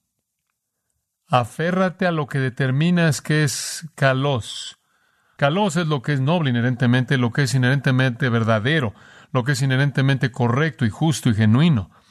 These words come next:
Entonces, cuando estás escuchando la predicación, o cuando estás leyendo lo que está escrito, o cuando estás oyendo a alguien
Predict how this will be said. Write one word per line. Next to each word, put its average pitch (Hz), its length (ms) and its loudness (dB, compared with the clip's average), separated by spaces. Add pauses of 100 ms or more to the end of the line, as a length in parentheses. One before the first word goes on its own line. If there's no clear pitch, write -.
(140)
Entonces, 135 480 0
cuando 123 220 0
estás 160 300 -2
escuchando 143 540 -2
la 120 160 0
predicación, 113 720 -2 (340)
o 123 120 -2
cuando 127 180 0
estás 160 260 0
leyendo 147 300 0
lo 123 100 0
que 120 60 -2
está 117 160 -2
escrito, 127 540 -2 (340)
o 127 140 0
cuando 131 220 0
estás 170 320 -2
oyendo 156 340 0
a 151 40 0
alguien 147 380 -2